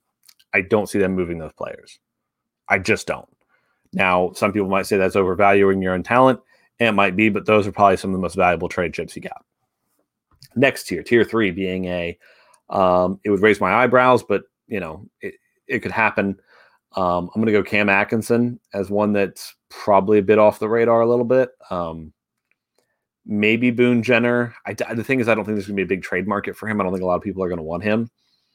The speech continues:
And then David Savard and Ryan Murray. Those are guys who are really good players who make the Blue Jackets a better team.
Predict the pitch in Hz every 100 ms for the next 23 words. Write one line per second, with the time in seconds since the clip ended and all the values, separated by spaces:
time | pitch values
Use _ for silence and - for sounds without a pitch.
0 | - _ _ _ _ - 113 107 117 107
1 | - 104 92 92 87 85 78 80 82 80
2 | _ _ - 110 98 101 92 92 87 -
3 | 87 80 82 82 - _ _ _ _ _
4 | _ _ _ _ _ _ _ _ _ _
5 | _ _ _ _ - 113 107 117 117 110
6 | 104 101 101 98 90 - - 101 95 101
7 | 104 104 101 92 - 95 92 87 95 87
8 | 78 80